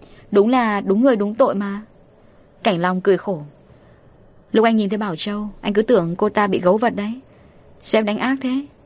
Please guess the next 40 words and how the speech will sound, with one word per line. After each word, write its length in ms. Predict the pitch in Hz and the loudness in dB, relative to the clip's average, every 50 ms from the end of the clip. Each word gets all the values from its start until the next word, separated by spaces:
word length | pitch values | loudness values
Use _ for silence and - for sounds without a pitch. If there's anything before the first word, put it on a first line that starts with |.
| _ _ _ | _ _ _
Anh 180 | - - 202 208 | -4 -2 0 2
là 100 | 202 190 | 2 2
đàn 200 | 190 202 202 214 | 2 2 2 2
ông 100 | 220 220 | 0 0
con 180 | - 220 220 | 0 0 -2
trai 240 | 214 - 233 220 220 | -2 -2 -4 -4 -2
còn 120 | 220 190 180 | -2 -4 -2
phải 120 | 190 170 | -4 -2
giật 200 | 165 185 180 180 | 0 0 0 0
mình, 240 | 185 185 185 180 180 175 - - - - _ - - - | 0 -2 -2 -4 -4 -8 -14 -20 -20 -20 _ -20 -18 -10
chứ 340 | - - 254 254 247 247 247 226 | -4 2 4 4 6 6 6 4
nói 180 | 220 208 202 214 | 4 4 2 2
gì 180 | 214 233 220 | 2 2 2
vợ 140 | 196 190 165 | 2 2 0
chồng 200 | - 208 190 196 | 0 -2 -2 -2
chú 140 | 185 214 226 | -2 -2 -4
Thành. 280 | 226 226 202 190 190 190 - - - _ _ _ _ _ _ _ _ _ _ _ _ _ _ _ _ _ _ _ _ _ _ - _ _ _ _ _ _ _ _ - | -2 -4 -4 -6 -6 -8 -12 -16 -20 _ _ _ _ _ _ _ _ _ _ _ _ _ _ _ _ _ _ _ _ _ _ -20 _ _ _ _ _ _ _ _ -2
Tôi 200 | - 220 208 202 | 2 2 4 4
bật 200 | 196 180 190 185 | 4 2 2 0
ngồi 220 | 185 185 190 180 170 | 0 -2 -2 -2 -2
dậy. 220 | - - 190 185 - - - - - - _ _ _ _ _ _ _ _ - | -4 -6 -8 -8 -10 -18 -20 -20 -20 -20 _ _ _ _ _ _ _ _ -4
"Này, 340 | 208 202 196 196 196 196 196 - - - - - - - | 0 2 2 2 0 -2 -4 -8 -14 -20 -20 -20 -8 -2
là 160 | - 196 202 | 2 2 2
em 120 | 196 220 226 | 2 2 2
nhịn 160 | 240 233 - | 0 0 -2
không 200 | - 240 233 226 | -2 0 2 2
được 160 | 220 190 196 | 2 2 2
nữa 240 | 214 196 180 220 247 | 2 2 2 4 4
nên 140 | 247 247 233 | 4 4 4
mới 100 | 254 233 | 2 2
đánh. 280 | 220 214 208 220 247 277 - - - - - - - | 2 0 0 -2 -6 -8 -12 -20 -20 -20 -12 -4 0
Nếu 120 | 214 202 | 2 2
không 220 | 208 - 254 233 233 | 2 2 2 2 2
đánh, 260 | 214 196 202 226 254 - | 2 2 2 0 0 0
em 100 | 240 233 | 0 2
không 140 | - 254 | 2 4
làm 200 | 247 226 220 202 | 4 4 2 2
gì 120 | 196 196 202 | 2 2 2
được 140 | 190 190 202 | 2 2 2
nó. 320 | 202 202 196 202 233 269 | 0 -2 -2 -4 -4 -6